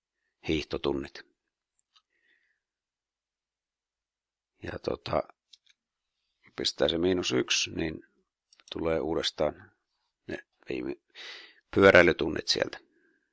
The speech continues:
No, yksi hyödyllinen ominaisuus on sitten se, että voi, voikin poimia tietyn askelvälein rivejä tai sarakkeita tai alkioita. Elikkä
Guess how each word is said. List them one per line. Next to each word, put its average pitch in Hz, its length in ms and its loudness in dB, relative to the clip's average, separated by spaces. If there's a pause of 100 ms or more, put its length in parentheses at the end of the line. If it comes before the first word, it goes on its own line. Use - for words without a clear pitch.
(2000)
No, - 220 4 (380)
yksi 160 360 10
hyödyllinen 127 520 12
ominaisuus 117 560 8
on 120 100 6
sitten - 220 2
se, 120 280 12
että 98 300 8 (360)
voi, 104 360 8 (200)
voikin 113 520 6 (1700)
poimia 120 380 12
tietyn 117 520 10 (440)
askelvälein 85 840 10 (120)
rivejä 85 440 8
tai 73 200 4
sarakkeita 78 640 2 (220)
tai 92 180 12
alkioita. 80 600 6 (1200)
Elikkä 98 400 4